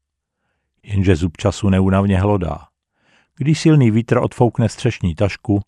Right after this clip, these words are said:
vy to nespravíte a zjistíte to až za půl roku, začnou vám hnít stropní trámy. Nevytápěný dům zavlhne,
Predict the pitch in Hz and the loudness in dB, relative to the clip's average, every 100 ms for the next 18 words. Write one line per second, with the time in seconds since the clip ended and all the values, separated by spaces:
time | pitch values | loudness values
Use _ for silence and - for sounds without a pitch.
0 | _ _ _ 156 123 95 90 - 92 95 | _ _ _ 0 2 2 0 -2 -2 -2
1 | 90 - 95 92 _ 151 151 156 - 135 | -4 -4 -6 -6 _ 0 2 2 0 0
2 | 127 135 120 107 98 90 87 90 - 92 | 0 2 2 2 -2 -4 -2 -2 -2 -4
3 | 98 _ _ _ _ _ 95 - 104 90 | -4 _ _ _ _ _ -12 -4 0 2
4 | 95 98 101 98 - 104 - 110 117 113 | 2 2 0 -2 -4 -6 -2 -2 0 0
5 | 95 82 98 _ _ _ _ _ _ _ | 0 -2 -10 _ _ _ _ _ _ _
6 | _ _ 190 156 - 107 - 98 95 82 | _ _ 0 2 2 0 2 2 2 2
7 | 87 82 95 95 92 95 95 95 | 0 2 2 2 0 0 -2 -8